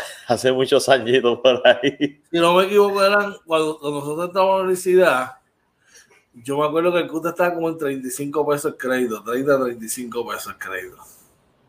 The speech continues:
Speaker 1: Yo
Speaker 2: Y en
Speaker 1: pagaba
Speaker 2: la Inter, y en la Inter era como noventa.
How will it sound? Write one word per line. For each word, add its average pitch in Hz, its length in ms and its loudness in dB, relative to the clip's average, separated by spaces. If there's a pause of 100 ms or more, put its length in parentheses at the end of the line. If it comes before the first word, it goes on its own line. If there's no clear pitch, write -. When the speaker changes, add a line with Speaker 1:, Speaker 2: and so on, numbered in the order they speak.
(580)
Speaker 1:
Yo - 60 2
Speaker 2:
Y 143 120 6
en 151 60 8
Speaker 1:
pagaba 156 380 6
Speaker 2:
la 185 140 4
Inter, 185 460 2
y 175 80 0
en 170 200 4
la 175 260 6
Inter 185 540 2 (600)
era 143 240 2
como 165 240 2
noventa. 135 640 0